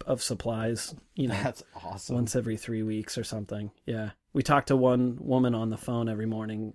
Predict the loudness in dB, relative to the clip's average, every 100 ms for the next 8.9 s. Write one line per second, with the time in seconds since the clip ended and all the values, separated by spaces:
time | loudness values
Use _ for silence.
0 | -6 -4 -2 -2 -2 -2 -4 -4 -2 -2
1 | -2 -2 -2 -4 -2 -2 -2 -2 -2 -4
2 | -6 _ _ -20 -20 _ -2 0 0 -2
3 | -4 -8 _ -2 0 2 0 -2 -4 -6
4 | -4 -6 -4 -4 -4 -6 -6 -4 -6 -2
5 | 0 2 2 0 -8 2 4 6 6 8
6 | 10 10 10 8 6 6 6 6 4 -2
7 | 0 2 2 0 -4 -6 -8 -10 0 2
8 | 2 0 -4 -4 -4 -4 -4 -4 -8